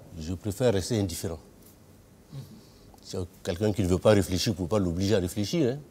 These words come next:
Speaker 1: Voilà. Si on préfère le sentiment, le ressentiment du moins.
Speaker 2: Si vous avez quitté, euh, vos fonctions à l'époque, c'était pour des questions de conviction.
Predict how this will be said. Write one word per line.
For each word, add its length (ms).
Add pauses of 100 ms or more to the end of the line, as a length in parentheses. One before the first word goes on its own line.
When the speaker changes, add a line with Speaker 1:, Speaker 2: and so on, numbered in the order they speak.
(360)
Speaker 1:
Voilà. 260 (420)
Si 120
on 100
préfère 340
le 100
sentiment, 520 (680)
le 180
ressentiment 520
du 120
moins. 180 (1700)
Speaker 2:
Si 180
vous 220
avez 320
quitté, 400
euh, 580 (260)
vos 120
fonctions 320
à 60
l'époque, 320
c'était 200
pour 120
des 100
questions 260
de 40
conviction. 480